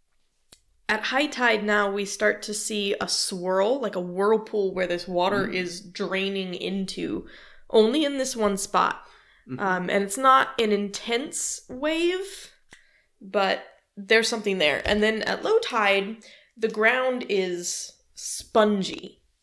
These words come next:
Speaker 1: It's light to the touch. It crumbles when you touch it.
Speaker 2: Mm-hmm.
Speaker 1: Um,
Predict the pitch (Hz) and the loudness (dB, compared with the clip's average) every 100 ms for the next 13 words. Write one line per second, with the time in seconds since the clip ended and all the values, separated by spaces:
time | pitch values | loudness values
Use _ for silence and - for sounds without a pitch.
0 | - 190 190 - - - - - 185 190 | -4 0 0 -2 -6 -6 -8 -10 -2 0
1 | 247 247 - - 202 190 - 196 - - | 0 -2 -12 -8 -6 -6 -2 -2 -2 -8
2 | - 165 - - - 196 214 233 254 247 | -2 -2 -2 -6 0 2 4 4 4 0
3 | 208 185 185 202 - 220 - - - - | -4 -4 -4 -6 -4 -4 -6 -16 -10 -8
4 | 135 196 185 180 180 | -4 -2 -2 -4 -8